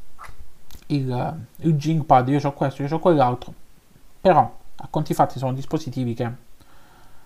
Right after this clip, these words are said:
costosi, perché sono costosi, eh, che sono indicati per gli smanettoni e che non, alla fine restano lì come esperimenti. Uno ce l'ha, eh, ce l'ha, lo utilizza lì giusto per, per dire:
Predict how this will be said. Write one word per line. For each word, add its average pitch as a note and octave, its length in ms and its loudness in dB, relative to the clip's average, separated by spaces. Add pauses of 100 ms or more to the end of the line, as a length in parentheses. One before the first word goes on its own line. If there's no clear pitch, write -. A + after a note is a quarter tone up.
(1500)
costosi, F#3 520 2 (540)
perché - 260 -6
sono C3 200 -2
costosi, E3+ 680 -2 (920)
eh, A#2+ 640 0
che - 140 2
sono B3 180 4
indicati C3+ 360 2
per D3+ 100 -2
gli F3+ 60 0
smanettoni G#3 420 2
e D#3 80 -2
che D3 220 0
non, F3 600 2 (220)
alla D#3+ 200 4
fine D#3+ 220 2
restano C#3 380 2
lì C3 400 0
come C#3 220 0
esperimenti. C#3+ 720 0
Uno A#2+ 420 -2
ce C3+ 140 -2
l'ha, C#3+ 280 6 (400)
eh, B2 460 -8
ce - 140 -4
l'ha, D3 160 8
lo B2+ 100 2
utilizza A#2+ 420 -2
lì B2+ 280 0
giusto B2 260 -4
per, A#2+ 220 -4 (200)
per B2+ 160 0
dire: C3+ 500 -2